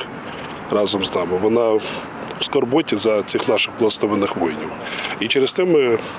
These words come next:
збираємося тут, на цій нашій алеї, в кожному містечку, в кожному місці, для того, щоб пошанувати і в молитві згадати,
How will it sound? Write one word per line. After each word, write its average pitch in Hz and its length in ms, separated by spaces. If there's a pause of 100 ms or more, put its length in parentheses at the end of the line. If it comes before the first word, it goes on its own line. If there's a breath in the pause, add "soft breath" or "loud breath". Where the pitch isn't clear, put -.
(120)
збираємося 120 520
тут, 185 300
на 107 60
цій - 160
нашій 101 300
алеї, 120 480
в - 20
кожному 131 340
містечку, 120 600
в - 680
кожному 113 460
місці, 120 380
для 104 160
того, 139 180
щоб - 180
пошанувати 113 640
і 107 40
в 110 80
молитві 131 420
згадати, 113 580